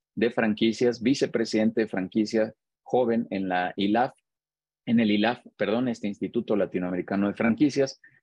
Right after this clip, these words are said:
consultor de negocios, conferencista, empresario, franquiciante, atleta de alto rendimiento y guitarrista de rock, ya nos confesó.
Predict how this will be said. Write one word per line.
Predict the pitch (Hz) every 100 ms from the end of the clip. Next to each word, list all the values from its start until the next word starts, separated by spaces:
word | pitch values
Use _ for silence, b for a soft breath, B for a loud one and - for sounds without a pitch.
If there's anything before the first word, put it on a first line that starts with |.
| _
consultor | 107 107 104 107 123
de | 120
negocios, | 113 110 135 135 131 -
conferencista, | 104 98 98 98 101 135 131 131 123 -
empresario, | 98 98 98 117 117 107
franquiciante, | 104 98 - 98 127 127 123 123 - _ _
atleta | - 101 120 131 - 120
de | 113
alto | 110 113
rendimiento | 104 98 95 107 123 - 135 -
y | 104
guitarrista | 104 110 104 107 123 - 110
de | 95
rock, | - 98 -
ya | 98
nos | 95 -
confesó. | 87 85 85 82